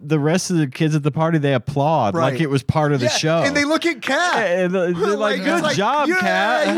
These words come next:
Speaker 2: you did it." And I'm like, "What'd she do?
Speaker 1: <laughs>
Speaker 2: She
Speaker 1: She,
Speaker 2: did nothing." <laughs>
Speaker 1: she was too short to see over most of the kids. She probably didn't even know what happened.
Speaker 2: But then again, it was like, "Okay, yeah, it's a kids' movie. It's just the,
Speaker 1: It's
Speaker 2: the main
Speaker 1: just a funny
Speaker 2: character just needs a little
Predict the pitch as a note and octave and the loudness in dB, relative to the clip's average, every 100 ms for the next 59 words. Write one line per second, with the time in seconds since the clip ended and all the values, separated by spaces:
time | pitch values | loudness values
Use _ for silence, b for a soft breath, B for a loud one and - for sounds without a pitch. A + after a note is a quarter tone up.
0 | D#4 D4 D#4 E4 B3 A3 A#3 A#3 - B3 | 0 0 0 0 0 0 0 0 0 0
1 | A3+ A#3 C#4+ - D4+ B3+ D#4+ D4 E4+ G#3 | -2 -2 -2 -2 -4 -2 -2 -2 -2 0
2 | E3+ G#3+ A3+ A#3+ - - E4+ A3+ F3+ G3+ | 2 2 0 0 -2 -2 -2 -2 0 0
3 | G#3+ C4+ D4 G3+ - G#3 G3+ - G#3+ A#3+ | 0 0 0 0 -2 -2 -2 0 0 0
4 | D#3+ F3+ - A3 F#3+ E3+ A#3+ F#3+ D3+ E3 | 0 -4 0 0 2 2 2 0 2 2
5 | E3+ - F#3 E3 D#3+ A3 D4 A3 E3+ F3 | 0 0 0 0 0 -2 0 0 0 -2
6 | D#3 - - F#3+ F#3 F#3+ G3 E3+ D3 F3 | 0 0 0 0 0 0 0 -2 0 0
7 | A3 A#3+ C#4+ D4+ G4 A3+ G#2+ D#2+ C3+ - | 0 0 0 0 0 -2 -4 -4 -10 -14
8 | B B B B B E3+ F#3 B B F#3 | B B B B B -10 -10 B B 0
9 | D3 G3+ G3 E3 F#3+ F3 F3 E3 D3 D#3 | 2 2 2 4 2 2 0 0 2 2
10 | D3+ F3 D3+ B2 B2 B2 - D3+ C3+ C3+ | 2 0 0 0 -2 -2 0 0 2 0
11 | B2+ A#2+ A#2 _ - C#3 _ - - - | 2 0 -2 _ -20 -20 _ -20 -20 -14
12 | D#3 D#3 C#3 - D#3+ E3 - D3 C#3+ C#3 | 0 0 0 -4 0 0 0 -2 -2 -2
13 | D#3+ F3 G3 - G3 - D3+ D3 D3 F3 | -2 0 0 0 0 0 0 0 0 -2
14 | D#3+ D3+ D#3+ D#3+ C#3 D#3 D#3 D#3 D3+ | -4 -4 -2 -2 -2 -4 -2 -2 -2